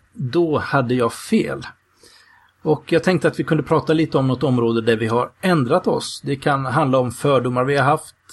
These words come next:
felaktiga uppfattningar, det kan gälla vetenskap eller verklighetens beskaffenhet. Det kan vara allt ifrån när man var liten eller, ja, någonting där vi haft fel på senare tiden.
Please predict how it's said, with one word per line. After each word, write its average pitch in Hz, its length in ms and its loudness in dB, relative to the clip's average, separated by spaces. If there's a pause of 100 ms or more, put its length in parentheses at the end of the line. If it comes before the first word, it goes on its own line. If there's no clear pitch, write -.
(180)
felaktiga 143 480 2
uppfattningar, 139 640 -2
det 127 100 -6
kan 127 460 -6 (360)
gälla 123 200 -2
vetenskap 135 840 -2
eller 123 260 2
verklighetens 123 640 -4
beskaffenhet. 127 640 -4 (760)
Det - 60 -20
kan 147 120 -2
vara 196 120 0
allt 151 120 -6
ifrån 156 200 -2
när 147 80 0
man 139 140 0
var 139 80 0
liten 139 580 -2
eller, 139 460 -2 (500)
ja, 196 140 0
någonting 151 520 0
där 151 160 -2
vi 147 60 2
haft 147 220 -2
fel 147 240 -4
på 135 120 -6
senare 135 340 -2
tiden. 127 460 -4